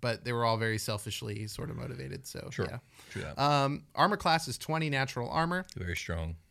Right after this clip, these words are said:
Speaker 1: H P is two hundred and twenty-two, a very solid number.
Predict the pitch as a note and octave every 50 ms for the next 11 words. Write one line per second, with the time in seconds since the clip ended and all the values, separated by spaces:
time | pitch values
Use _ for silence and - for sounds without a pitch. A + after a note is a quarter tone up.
0 | _ - B2 B2+ A2 - - - C#3+ D3 D3+ - A2+ A2 G#2+ G#2 - - - F3
1 | E3 A#2+ C3+ A#2 A2 G#2 A2+ G2+ A2 G2+ - - A#2+ A2+ - A2 G#2 - - C3
2 | C3 D3 E3+ F#3 - C#3+ A2+ G#2 A2 A2+ A2+ A#2+ B2 - - - A2+ G#2 - -
3 | - A#2+ B2 B2 - - - B2